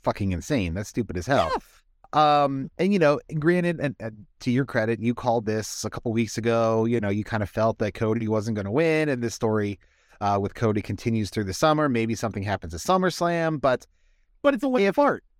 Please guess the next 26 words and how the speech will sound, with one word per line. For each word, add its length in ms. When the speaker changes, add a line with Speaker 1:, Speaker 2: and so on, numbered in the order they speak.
Speaker 2:
It's 180
an 80
absolute 420
wet 180
fart. 320
Speaker 1:
It's 180
an 80
absolute, 540
the 80
moment 300
has 100
passed. 640
It 100
w-, 200
it, 160
it 300
wouldn't, 400
it 100
won't 220
have 320
the 80
same, 680
um, 920
uh, 420
emotional 680
impact 800